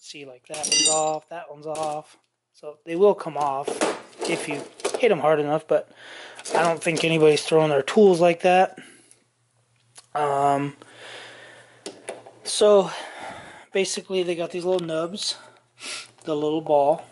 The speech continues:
and your sockets, or some sockets will have that little ball. You put it in, and, you know, you just do the same thing all the way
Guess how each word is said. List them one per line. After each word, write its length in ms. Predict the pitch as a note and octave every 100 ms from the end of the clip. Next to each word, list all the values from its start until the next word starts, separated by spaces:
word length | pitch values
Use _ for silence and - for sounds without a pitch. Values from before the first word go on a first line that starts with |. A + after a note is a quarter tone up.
| - _ _ _ _ -
and 240 | C#3+ C#3 C#3
your 120 | C3+
sockets, 640 | - D#3 C#3 - D3+ -
or 120 | D3+ C#3+
some 260 | - D3+
sockets 560 | C#3 D3+ C3+ E3+ E3 -
will 120 | D3
have 180 | D3+ D3
that 100 | D3
little 200 | D3+ D3
ball. 540 | C#3+ D3 F3+ A3 - - _ _ _ -
You 100 | C3+
put 160 | - C#3+
it 100 | C3
in, 400 | E3 G3+ F#3+ G3 - _ _ _ _ - - - - - - - - _ - -
and, 420 | A3 G#3 G3+ G3+
you 80 | F#3
know, 140 | F3
you 180 | E3+ E3+
just 320 | D#3 D3+ - - - -
do 80 | E3
the 100 | D#3+
same 280 | - D#3 D3
thing 200 | E3 D#3+
all 240 | D#3 E3
the 60 | E3+
way 420 | F3+ G3 G3+ F#3